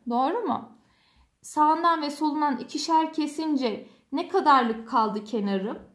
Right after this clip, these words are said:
X artı üçten dördü çıkartırsam x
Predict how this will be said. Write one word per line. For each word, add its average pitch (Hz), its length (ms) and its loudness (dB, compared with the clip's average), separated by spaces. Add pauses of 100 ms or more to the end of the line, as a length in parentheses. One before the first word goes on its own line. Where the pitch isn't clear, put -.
(120)
X - 300 -10
artı 233 400 0
üçten 208 880 -6 (1040)
dördü 277 400 0
çıkartırsam 226 1200 -6 (1120)
x 339 340 -4